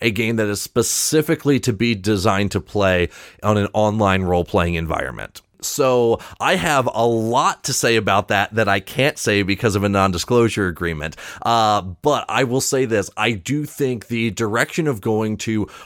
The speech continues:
online play, uh, you know, the, the success of, of things like Roll twenty and, and other virtual tabletop platforms has shown us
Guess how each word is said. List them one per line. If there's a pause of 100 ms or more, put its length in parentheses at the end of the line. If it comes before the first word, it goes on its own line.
(120)
online
play,
uh,
you
know,
the,
the
success
of,
of
things
like
Roll
twenty
and,
and
other
virtual
tabletop
platforms
has
shown
us